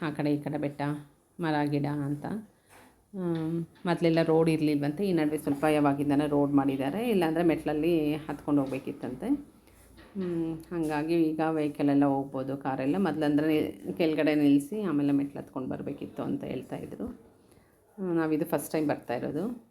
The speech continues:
ಒಂದು ಕೆಳಗಡೆಯಿಂದ ಒಂದು ಐದು ನಿಮಿಷ ಅಷ್ಟೇ ಬರೋಕ್ಕೆ, ಹ್ಮ್, ಆಗುತ್ತೆ. ನೋಡಿ, ಪಾರ್ಕಿಂಗ್ ಎಲ್ಲ ತುಂಬ ಚೆನ್ನಾಗಿ ಮಾಡಿದ್ದಾರೆ ಮೇಲೆ. ಎಷ್ಟು ವೆಹಿಕಲ್ ಬೇಕಾದ್ರೂ ನಿಲ್ಲಿಸ್ಕೋಬೋದು. ಇದು ಮೆಟ್ಲು ಹತ್ಕೊಂಡು ಬರೋರು ಹತ್ಕೊಂಡು ಬರ್ತಿದ್ದಾರೆ.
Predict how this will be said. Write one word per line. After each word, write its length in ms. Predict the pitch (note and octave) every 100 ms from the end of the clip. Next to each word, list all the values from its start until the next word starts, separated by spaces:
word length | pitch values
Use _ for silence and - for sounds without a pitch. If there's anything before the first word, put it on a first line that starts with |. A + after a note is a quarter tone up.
| - - -
ಒಂದು 180 | F#3 E3
ಕೆಳಗಡೆಯಿಂದ 480 | F3 D#3+ E3+ F3 F#3+ A3
ಒಂದು 140 | F3+
ಐದು 160 | D3 D#3
ನಿಮಿಷ 240 | D#3+ D#3+ D3
ಅಷ್ಟೇ 340 | C#3+ - C#3+
ಬರೋಕ್ಕೆ, 600 | C#3+ C#3+ C#3 C3+ D3+ D3+ - - _ -
ಹ್ಮ್, 420 | E3 D3+ C#3 C#3 C#3
ಆಗುತ್ತೆ. 580 | D3+ C#3 C#3 - A3 - - _ _ - _ _ _
ನೋಡಿ, 360 | - F3 D3 C#3+
ಪಾರ್ಕಿಂಗ್ 440 | C#3+ C#3 D3 C#3+
ಎಲ್ಲ 120 | C#3 D3
ತುಂಬ 220 | D3 C#3
ಚೆನ್ನಾಗಿ 340 | C#3+ C3+ C#3
ಮಾಡಿದ್ದಾರೆ 420 | C#3 C3 B2+ C3+
ಮೇಲೆ. 400 | C#3 E3 C#3+ F#3+ - - _ _ _ _ _ - _ - - -
ಎಷ್ಟು 200 | E3 -
ವೆಹಿಕಲ್ 280 | D#3+ D3 C#3+
ಬೇಕಾದ್ರೂ 300 | C#3+ C#3 C#3+
ನಿಲ್ಲಿಸ್ಕೋಬೋದು. 840 | D3 C#3 - - A#2 C#3+ G#3 G3+ G#3
ಇದು 160 | F3+
ಮೆಟ್ಲು 320 | E3+ D3 - D3+
ಹತ್ಕೊಂಡು 260 | - D3
ಬರೋರು 460 | C#3+ F3 B3 A#3+ F3
ಹತ್ಕೊಂಡು 340 | D#3 - C#3
ಬರ್ತಿದ್ದಾರೆ. 600 | C#3+ - C#3+ C#3 D3 A#3+